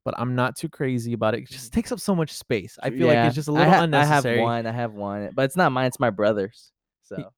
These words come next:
Speaker 1: see, and if they were to make an Office ten-inch, you best believe I'll get, <laughs> I'll get that one.
Speaker 2: <laughs>
Speaker 1: But I'll probably refrain from
Speaker 2: Oh,
Speaker 1: this one.
Speaker 2: really?
Speaker 1: Really nice.
Speaker 2: Okay. So next on the list, this is a ten-inch.
Speaker 1: I didn't get this one.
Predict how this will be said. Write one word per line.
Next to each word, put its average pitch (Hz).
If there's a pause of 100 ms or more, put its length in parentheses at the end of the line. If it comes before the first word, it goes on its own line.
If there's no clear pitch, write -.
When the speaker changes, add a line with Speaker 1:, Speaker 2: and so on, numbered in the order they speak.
(300)
Speaker 1:
see, -
and 160
if 156
they 170
were 170
to 165
make 135
an 123 (100)
Office 151
ten-inch, 117
you 117
best 113
believe 110
I'll 101
get, 101
<laughs> 165
I'll 233
get 190
that 185
one. 139
Speaker 2:
<laughs> 220
Speaker 1:
But 165 (260)
I'll 170
probably 180
refrain 147
from 127
Speaker 2:
Oh, -
Speaker 1:
this 107
one. 117
Speaker 2:
really? 110
Speaker 1:
Really 110
nice. 98 (840)
Speaker 2:
Okay. 160 (640)
So 151
next 123
on 131
the 127
list, 131 (520)
this 123
is 160
a 123
ten-inch. 92 (680)
Speaker 1:
I 113
didn't 117
get 110
this 107
one. -